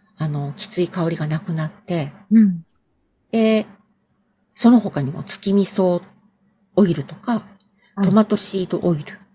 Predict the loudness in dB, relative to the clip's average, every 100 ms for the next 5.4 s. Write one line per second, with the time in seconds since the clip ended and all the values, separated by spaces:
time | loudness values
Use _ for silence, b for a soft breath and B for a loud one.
0 | _ _ -8 0 4 4 4 0 -4 -8
1 | -20 _ _ _ _ 2 4 4 2 -2
2 | -2 -2 -2 0 0 -4 -16 _ _ _
3 | _ _ _ _ _ _ _ _ _ _
4 | -6 -4 0 -2 -2 -4 -2 -4 -8 -6
5 | -4 -2 -2 -2